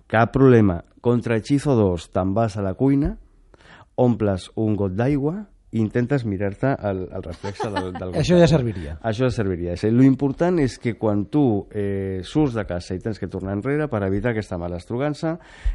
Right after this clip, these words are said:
Speaker 1: és que miris, eh, el mirall que tens que,
Speaker 2: O sigui,
Speaker 1: que
Speaker 2: t'has de
Speaker 1: tocar.
Speaker 2: mirar per si de casa has de tornar, eh?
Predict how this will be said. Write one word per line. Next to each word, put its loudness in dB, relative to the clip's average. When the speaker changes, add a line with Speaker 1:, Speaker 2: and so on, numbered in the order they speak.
Speaker 1:
és 2
que 0
miris, 0
eh, -6
el -10
mirall -4
que -6
tens -8
que, -8
Speaker 2:
O -8
sigui, -4
Speaker 1:
que -16
Speaker 2:
t'has 2
de 4
Speaker 1:
tocar. 6
Speaker 2:
mirar 6
per 2
si -2
de 6
casa 2
has -2
de 0
tornar, -4
eh? -6